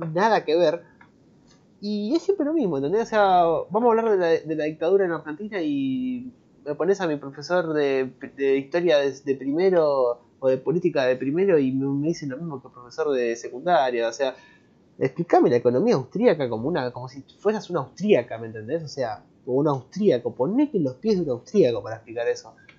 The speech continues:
Como yo el día de mañana, si no sé, llego a dar clase y tengo que explicar Keynes, me voy a poner en los pies de Keynes para hablar sobre el keynesianismo, ¿entendés? No, no lo voy a dar desde mi postura política al, a Key-, keynesianismo, sino, obviamente,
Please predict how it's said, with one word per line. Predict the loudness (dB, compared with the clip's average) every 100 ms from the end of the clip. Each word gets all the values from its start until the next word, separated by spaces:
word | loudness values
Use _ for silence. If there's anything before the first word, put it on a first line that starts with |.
| _ _ _ -6
Como | -2 0
yo | 2
el | 2
día | 6 4
de | 4
mañana, | 2 0 0
si | -2
no | -4 -4
sé, | -2 -2
llego | -2 0 2
a |
dar | 0 0
clase | 0 0 -2
y |
tengo | -6 -6
que |
explicar | -8 _ -10 -4
Keynes, | -2 -2 -6
me | -4
voy | -6
a |
poner | -4 -6
en | -6
los | -8 -10
pies | -6 -4
de | -2
Keynes | 0 -2 -4
para | -10 -10
hablar | -10 -12
sobre | -12 -10
el |
keynesianismo, | -10 -12 -14 -18 -18 -18
¿entendés? | -8 -4
No, | 0 4
no | 6
lo | 8
voy | 8
a | 6
dar | 2 0
desde | 0 -2
mi | -8 -12 -16 -12
postura | -12 -8 -4 -2 -2
política | -4 -4 -10 -10 -10
al, | -10 -14
a | -14
Key-, | -12 -12
keynesianismo, | -10 -12 -12 -12 -4 -4
sino, | -4 -6 -8
obviamente, | -8 -8 -8 -8 -12